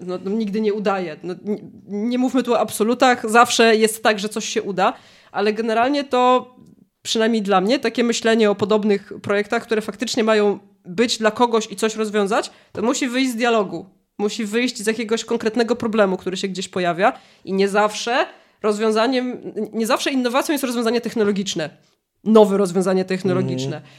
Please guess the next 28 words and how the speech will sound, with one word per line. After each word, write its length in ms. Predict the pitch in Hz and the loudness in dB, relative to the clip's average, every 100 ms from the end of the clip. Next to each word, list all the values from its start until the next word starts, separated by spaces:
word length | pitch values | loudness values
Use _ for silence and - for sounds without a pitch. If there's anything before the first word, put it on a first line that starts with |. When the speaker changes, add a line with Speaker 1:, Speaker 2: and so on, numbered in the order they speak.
| - - | -16 -8
Speaker 1:
Więc 220 | 202 196 | -6 -2
to, 260 | 247 254 254 | 0 2 0
to 100 | 262 | 0
jest 180 | 277 294 | -2 -4
też 140 | 262 | -8
coś, 240 | - 254 254 | -2 -2 -2
co 280 | - 233 226 - | -2 -2 -2 -4
ja 120 | 208 247 | 0 0
na 100 | 247 | 0
przykład 340 | - 240 240 | -4 -8 -8
układałam 400 | 220 226 247 247 | -6 -2 0 0
sobie 200 | 247 226 | -4 -6
trochę 220 | 226 254 | -4 -4
w 60 | 214 | -2
głowie 340 | 202 220 202 | 0 2 0
przez, 340 | 196 196 190 - | 0 -4 -4 -6
przez, 380 | - 196 - | -4 -4 -4
e, 40 | 196 190 196 196 196 - | -2 0 0 0 -2 2
lata 300 | 208 202 208 | 4 4 0
pracy 440 | 208 214 208 185 | 2 2 2 -4
właśnie 420 | 175 185 196 175 170 | -6 -8 -6 -6 -8
w 100 | 190 | -4
ramach 380 | 208 190 180 185 - | -2 0 -2 -6 -10
zarówno 340 | 190 214 247 226 | -2 0 0 -2
kreacji, 340 | 214 214 220 | -2 0 0
jak 140 | 220 | -2
i 20 | 214 | -4
technologii. 580 | 214 214 190 185 339 | -4 -2 -2 -2 -4